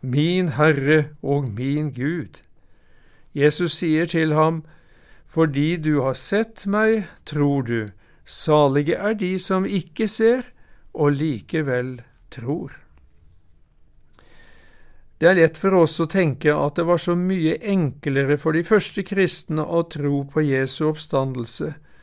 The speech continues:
ut fra det de fikk se og oppleve.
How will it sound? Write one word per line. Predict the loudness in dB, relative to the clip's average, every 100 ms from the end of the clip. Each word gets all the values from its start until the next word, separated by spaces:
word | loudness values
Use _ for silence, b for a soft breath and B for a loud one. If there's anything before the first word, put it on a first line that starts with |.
| b b b b b -4
ut | -4
fra | -2 0
det | 2 2 4
de | 2 2 0 -6 -6
fikk | -4
se | -4 -2 0 2 0
og | -2 0 2
oppleve. | 2 -2 -6 -10 -8 -8 -10